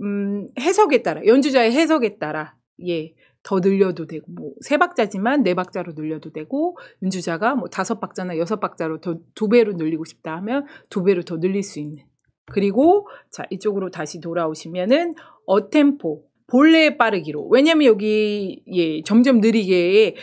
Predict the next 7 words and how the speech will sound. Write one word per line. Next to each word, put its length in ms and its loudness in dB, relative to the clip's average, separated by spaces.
랄렌탄도가 760 2
있었잖아요. 680 -6
다시 540 0
원래 560 2
메-, 260 0
메트로놈 720 -4
속도의 680 -2